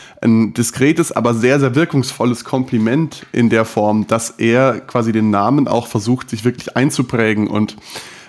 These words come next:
ähm, so kann man sich auf jeden Fall sehr beliebt machen, wenn man das erste Mal eine neue Person trifft und dann im Nachhinein bei dem nächsten Gespräch, weiß ich nicht, zwei Jahre später immer noch den Namen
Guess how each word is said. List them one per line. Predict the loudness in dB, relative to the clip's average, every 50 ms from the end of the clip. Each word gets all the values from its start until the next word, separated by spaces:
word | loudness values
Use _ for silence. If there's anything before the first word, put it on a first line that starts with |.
| -10 _ -2
ähm, | 0 0 0 0 0 0 -2 -4 -6 _ _ _ _ -6
so | -2 0 0
kann | 2 2 2
man | 2 0
sich | 0 0
auf | 2
jeden | 2 2 2
Fall | 2 2
sehr | 2 2 2
beliebt | 2 2 2 2 2 0
machen, | -2 -2 0 2
wenn | 2 4
man | 4 4 2 2
das | 0 0
erste | 0 0 0 0 2
Mal | 2 2 2 2 2 2
eine | 2 2 2 2 4
neue | 4 4 2 2 2 2
Person | 0 0 -2 0 0 0 0 -2
trifft | -2 -2 -2 -2 -2 -4 -8 -6
und | -2 0 0 2 2
dann | 2 2
im | 4 4 4
Nachhinein | 4 2 2 2 2 2 2 4 2 2 2
bei | 2 2 2 2
dem | 4 4 4
nächsten | 2 2 0 0 -2 -4
Gespräch, | -4 -4 0 0 2 2
weiß | 2 2
ich | 0
nicht, | -2 -2 -4 -10 -10
zwei | -4 -2 0 2
Jahre | 2 2 2 0 0
später | -2 0 0 0 0 0 0 0 0
immer | 2 2 2 4 2
noch | 0 0
den | 0 0 2 2
Namen | 4 2 2 4 4 4 4 2 2 -2